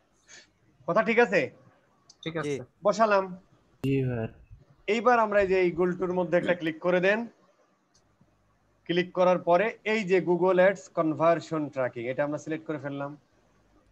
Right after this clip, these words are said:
Speaker 1: এবার বলেছে, "ভাই, conversion আইডি, conversion label কোথায় পাবো?" এই যে conversion আইডি copy করো, একদম হুবহু same থাকতে হবে, একটা word এদিক সেদিক হলেও কিন্তু হবে না, boss। conversion আইডি, conversion আইডি, same আইডি হতে হবে।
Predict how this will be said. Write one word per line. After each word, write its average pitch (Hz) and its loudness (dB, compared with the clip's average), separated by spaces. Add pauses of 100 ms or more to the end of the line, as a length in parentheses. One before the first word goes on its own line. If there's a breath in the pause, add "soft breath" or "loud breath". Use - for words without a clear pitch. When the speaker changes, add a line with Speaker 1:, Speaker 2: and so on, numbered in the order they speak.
(260)
Speaker 1:
এবার 190 2
বলেছে, 202 -2
"ভাই, 202 4
conversion 190 0
আইডি, 180 2 (400)
conversion 165 -2
label 135 2
কোথায় 180 0
পাবো?" 196 -2 (1400)
এই 226 0
যে 208 -2
conversion 185 2
আইডি 165 0
copy 170 -2
করো, 185 2
একদম 165 0
হুবহু 160 0
same 180 -2
থাকতে 175 -2
হবে, 175 4
একটা 180 2
word 175 4
এদিক 170 0
সেদিক 170 -4
হলেও 156 0
কিন্তু 143 -4
হবে 127 0
না, 113 -4
boss। 104 -10
conversion 156 -2
আইডি, 160 0
conversion 165 0
আইডি, 156 -2
same 170 2
আইডি 143 0
হতে 117 -6
হবে। 98 -10